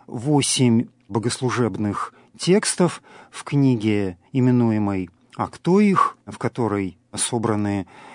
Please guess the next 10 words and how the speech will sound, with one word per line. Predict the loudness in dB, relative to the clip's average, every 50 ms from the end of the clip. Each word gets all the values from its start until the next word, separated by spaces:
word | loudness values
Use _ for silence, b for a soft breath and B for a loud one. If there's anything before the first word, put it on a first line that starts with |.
| B B B
богослужебные | -4 -4 -2 -2 -4 -4 -4 -2 -2 -2 0 0 -2 -2
тексты, | 0 0 0 0 0 -2 -2 -2
отражающие | -2 0 -2 -2 -2 0 0 0 0 -2 -2 -4 -4 -2 -2 -2
литургическую | -2 -4 -4 -4 -4 -2 -2 -4 -4 -4 -6 -8 -6 -4 -4 -4
тему | -4 -2 -2 0 0 0 -2
дня | -2 0 0 2 2 2 0 -2 -4 -4
недели. | -6 -6 -4 -4 -2 0 0 2 2 2 2 0 -2 _ B B B B B B B B
Соответственно, | -2 2 2 2 4 2 0 0 0 -2 -2 0 2 2 2 2 2 0 -2 B B B B B B B
богослужебная | -2 -2 -2 -2 -2 -2 -2 0 2 2 0 0 0 -2 -2 -2
тема, | -2 0 2 2 4 4 2 0